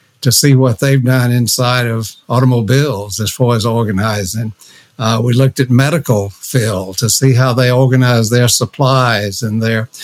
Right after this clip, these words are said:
instruments. We looked at, um, electricians. I, I had an electrician over to my house one day, and I was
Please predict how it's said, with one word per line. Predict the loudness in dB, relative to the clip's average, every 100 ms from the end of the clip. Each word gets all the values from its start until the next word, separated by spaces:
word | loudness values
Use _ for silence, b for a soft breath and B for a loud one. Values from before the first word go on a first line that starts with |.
| B 0
instruments. | 2 2 -2 -8 -8 -10 -6
We | -2
looked | 0 -2 0
at, | -2 -2 -6 _ b b _
um, | -2 0 0 -2 -6 B -2
electricians. | 2 2 0 0 2 2 2 0
I, | 2 2 0 0
I |
had | 0 2
an | 2
electrician | 0 0 0 0 2 2
over | 2 0
to | 0
my | 0 2
house | 2 2 0
one | -2 -4
day, | -2 -2
and | 0
I | 0
was | 0 -2